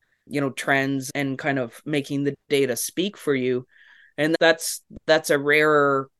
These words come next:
capacity. So what we're also seeing is that there are nations in their own kind of nationhood building who are working together on that aspect. So the Coastal Stewardship Network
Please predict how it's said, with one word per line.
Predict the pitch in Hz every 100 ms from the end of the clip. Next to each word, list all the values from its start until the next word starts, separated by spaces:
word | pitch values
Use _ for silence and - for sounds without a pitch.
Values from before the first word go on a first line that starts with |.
| _ _ _ _ _
capacity. | - - 170 175 - 147 - 135 101 120 _
So | - 175
what | 190
we're | 175 175
also | 240 240
seeing | 196 190 165 156
is | 151
that | 156 147
there | 160 151 -
are | 156
nations | 160 160 156 156 147 -
in | 165 165
their | 160 151 151
own | 160 170 165 151
kind | 156 147
of | 147 139
nationhood | 156 147 165 156 147 147
building | 180 170 165 147 156 _ _ _ _ _
who | 170
are | 170
working | 190 190 165
together | 156 185 214 156
on | 143
that | 143 135
aspect. | 135 127 131 110 -
So | 143
the | 147
Coastal | - 170 - - - 165 147 147 -
Stewardship | - 175 190 175 -
Network | 147 143 139